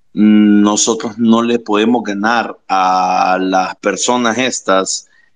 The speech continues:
que están involucradas con el gobierno de turno en cuestión de difusión social.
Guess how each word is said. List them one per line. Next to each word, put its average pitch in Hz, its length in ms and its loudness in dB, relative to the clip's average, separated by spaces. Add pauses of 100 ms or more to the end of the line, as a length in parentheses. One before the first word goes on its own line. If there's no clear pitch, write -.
(360)
que 92 1120 0
están 104 480 -2
involucradas 117 1120 -2
con 95 720 -2
el 98 140 -2
gobierno 98 480 2
de 123 80 2
turno 107 500 0 (580)
en 120 1080 2
cuestión 101 800 -2
de 101 520 -2
difusión 107 580 -6
social. 98 480 -2